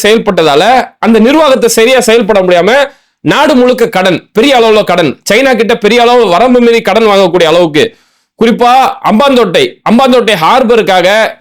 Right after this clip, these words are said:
சைனா கிட்ட இருந்து அவங்க கடன் வாங்குறாங்க. ரெண்டாயிரத்தி பதினாலு, ரெண்டாயிரத்தி பதினஞ்சு அப்படின்னு சொல்லி கண்டினியூவா அவங்க க-, ரெண்டாயிரத்தி ஒன்பதுல ஆரம்பிக்கப்பட்ட இந்த கடன் ரெண்டாயிரத்தி பதினேழு வரைக்கும் தொடர்ந்து வட்டிக்கு மேல வட்டிக்கு கடன் வாங்கிட்டே இருக்கிறாங்க. இது இல்லாம கொழும்பு ஹார்பருக்காக,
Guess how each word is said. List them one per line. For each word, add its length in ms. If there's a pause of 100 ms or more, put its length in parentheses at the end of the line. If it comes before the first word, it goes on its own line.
(100)
சைனா 200
கிட்ட 200
இருந்து 120
அவங்க 160
கடன் 260
வாங்குறாங்க. 380 (160)
ரெண்டாயிரத்தி 360 (100)
பதினாலு, 420
ரெண்டாயிரத்தி 500
பதினஞ்சு 440
அப்படின்னு 120
சொல்லி 240
கண்டினியூவா 420
அவங்க 340
க-, 440
ரெண்டாயிரத்தி 440 (100)
ஒன்பதுல 280
ஆரம்பிக்கப்பட்ட 680
இந்த 180
கடன் 380 (260)
ரெண்டாயிரத்தி 420
பதினேழு 460
வரைக்கும் 280
தொடர்ந்து 440
வட்டிக்கு 360
மேல 320
வட்டிக்கு 260
கடன் 280
வாங்கிட்டே 420
இருக்கிறாங்க. 340 (400)
இது 140
இல்லாம 240
கொழும்பு 440
ஹார்பருக்காக, 560